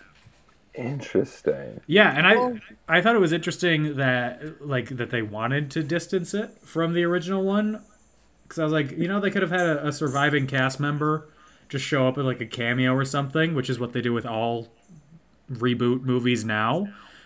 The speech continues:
Speaker 2: Um,
Speaker 3: Mm-hmm.
Speaker 2: but basically the whole Rat Pack was dead except for Joey Bishop.
Speaker 3: Oh, boy.
Speaker 1: Uh, what, you could have had Joey Bishop as the guy who recognizes Saul when he's in character as, uh,
Speaker 2: Yeah.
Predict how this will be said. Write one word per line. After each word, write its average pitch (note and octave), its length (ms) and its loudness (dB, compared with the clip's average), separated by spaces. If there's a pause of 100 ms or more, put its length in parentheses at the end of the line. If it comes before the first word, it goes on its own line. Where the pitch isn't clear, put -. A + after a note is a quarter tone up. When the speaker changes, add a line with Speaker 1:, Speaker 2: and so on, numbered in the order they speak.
Speaker 2:
Um, A#2+ 300 2
Speaker 3:
Mm-hmm. F3+ 280 -6 (100)
Speaker 2:
but F#3 420 6 (380)
basically A#3 520 8
the G3+ 160 10
whole G3+ 240 10
Rat F#3 280 6
Pack E3 280 4
was C#3+ 200 0
dead C3+ 500 2 (220)
except D#3 480 4
for E3+ 160 -4
Joey C#3+ 320 4
Bishop. C3 540 -2 (1800)
Speaker 3:
Oh, A3+ 480 6
boy. G#3+ 600 4 (160)
Speaker 1:
Uh, A2 120 4
what, A#2+ 260 12
you A#2+ 140 8
could E3 140 10
have E3 80 12
had C3 180 12
Joey A#2+ 300 12
Bishop A#2 560 8
as G2 280 8
the G2 100 0
guy F#2 800 8
who G2 160 4
recognizes F#2 1120 4
Saul F#2 720 12
when F2 180 4
he's F#2+ 240 -2
in F#2 220 0
character F2 640 8
as, E2 240 4
uh, E2 80 10
Speaker 2:
Yeah. D2+ 120 12